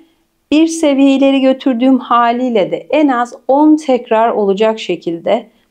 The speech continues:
bu egzersizi yapmanızı öneriyorum. Bir taraf yoruldu, dinlendireceğim.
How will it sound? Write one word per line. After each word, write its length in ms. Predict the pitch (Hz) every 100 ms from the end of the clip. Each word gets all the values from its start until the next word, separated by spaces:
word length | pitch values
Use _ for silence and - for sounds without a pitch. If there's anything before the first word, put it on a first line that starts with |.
| -
bu 60 | 294
egzersizi 640 | 233 190 190 185 190 -
yapmanızı 540 | 208 185 185 185 175
öneriyorum. 640 | 185 175 165 - - 247 269
Bir 140 | 320
taraf 500 | - 294 294 285 -
yoruldu, 680 | 254 262 269 240 208 214 214
dinlendireceğim. 1080 | 240 254 277 269 262 277 269 277 277 277